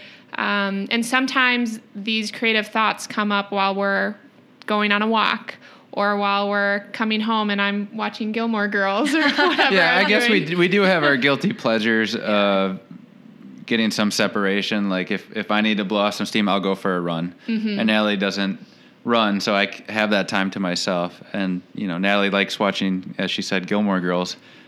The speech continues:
Speaker 2: so she can have that time to, to just decompress.
Speaker 1: I think the, the one time where we're like, "Okay, absolutely no business talk," is when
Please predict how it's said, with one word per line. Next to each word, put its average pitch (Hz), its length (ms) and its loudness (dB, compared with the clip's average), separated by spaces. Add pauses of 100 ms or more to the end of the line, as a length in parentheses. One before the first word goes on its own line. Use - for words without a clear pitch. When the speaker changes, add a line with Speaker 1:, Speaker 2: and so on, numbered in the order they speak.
(140)
Speaker 2:
so 104 180 -4
she 107 180 -4
can 107 120 -2
have 95 200 2
that 92 200 0
time 87 360 -2 (200)
to, 87 280 -4
to - 240 -8
just 85 380 -8 (220)
decompress. 92 640 -2
Speaker 1:
I 269 80 0
think 359 300 -4
the, 262 420 0
the 233 100 0
one 269 340 0
time 277 320 2
where 254 140 0
we're 233 180 2
like, 214 220 0
"Okay, 226 380 0
absolutely 262 600 2
no 226 240 2
business 214 420 -2
talk," - 360 2
is 208 180 -2
when 202 400 -2